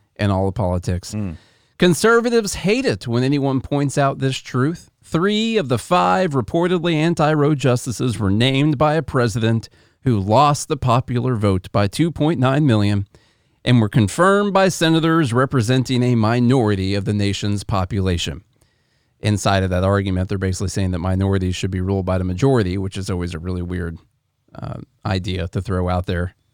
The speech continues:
Speaker 1: uh, when you care a lot about minorities. I
Speaker 2: I
Speaker 1: don't
Speaker 2: mean,
Speaker 1: know.
Speaker 2: that's the Democratic way.
Speaker 1: Yeah, it, it is.
Speaker 2: <laughs>
Speaker 1: That is, that is actu-, yeah. Anyway.
Speaker 2: Yeah.
Speaker 1: The court's
Speaker 2: Both figuratively and literally.
Speaker 1: The court's conservative majority has sabotaged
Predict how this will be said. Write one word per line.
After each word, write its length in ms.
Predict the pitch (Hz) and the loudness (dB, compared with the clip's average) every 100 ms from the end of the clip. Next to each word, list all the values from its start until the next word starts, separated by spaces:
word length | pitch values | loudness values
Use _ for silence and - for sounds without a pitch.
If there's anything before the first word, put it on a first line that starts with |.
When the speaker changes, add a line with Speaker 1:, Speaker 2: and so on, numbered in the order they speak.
| - | -12
Speaker 1:
uh, 120 | 92 | -8
when 140 | 92 85 | -6 -8
you 60 | |
care 160 | - 90 | -6 -6
a 40 | 87 | -2
lot 180 | 87 | -4
about 180 | 90 85 | -4 -4
minorities. 580 | 87 90 95 90 87 - - | -4 -2 -2 -4 -6 -8 -6
I 60 | |
Speaker 2:
I 20 | 98 | -2
Speaker 1:
don't 80 | 92 | 2
Speaker 2:
mean, 220 | 139 131 | 2 4
Speaker 1:
know. 60 | 127 | 2
Speaker 2:
that's 260 | 143 - | 0 -6
the 120 | - 131 | -2 4
Democratic 560 | 139 147 151 151 139 | 6 6 6 6 6
way. 300 | 156 135 104 - | 6 6 4 0
Speaker 1:
Yeah, 300 | 160 127 120 - _ _ - | 2 4 2 -2 _ _ 0
it, 300 | 120 - - | 0 0 0
it 140 | 131 160 | 4 6
is. 220 | 226 175 | 6 6
Speaker 2:
<laughs> 720 | 175 180 185 196 - - 175 | 6 6 6 4 2 0 0
Speaker 1:
That 220 | 147 175 | 2 4
is, 200 | 208 - - - - | 2 -2 -16 -20 -2
that 160 | 139 175 | 2 4
is 160 | 180 | 4
actu-, 380 | 180 202 165 - - - | 4 4 2 -4 -12 -4
yeah. 240 | 202 156 98 _ | 0 2 0 _
Anyway. 420 | 190 208 127 123 135 _ _ _ | 0 4 4 4 0 _ _ _
Speaker 2:
Yeah. 180 | 147 143 - _ _ _ _ _ | -6 -6 -6 _ _ _ _ _
Speaker 1:
The 160 | 147 165 | 2 2
court's 360 | - 202 160 156 | 4 6 6 6
Speaker 2:
Both 80 | |
figuratively 640 | 165 165 170 165 151 156 156 | 4 4 6 6 4 4 6
and 180 | 156 156 | 6 6
literally. 460 | 156 131 104 98 - | 6 4 2 0 -2
Speaker 1:
The 180 | 123 135 | 0 2
court's 320 | 180 208 190 | 6 4 4
conservative 640 | - 175 - 220 208 202 190 | 2 4 4 4 4 2 2
majority 540 | 180 123 190 190 196 | 2 4 4 4 4
has 160 | 151 117 | 2 0
sabotaged 920 | - 202 190 180 180 170 165 160 | 0 2 2 2 2 2 4 2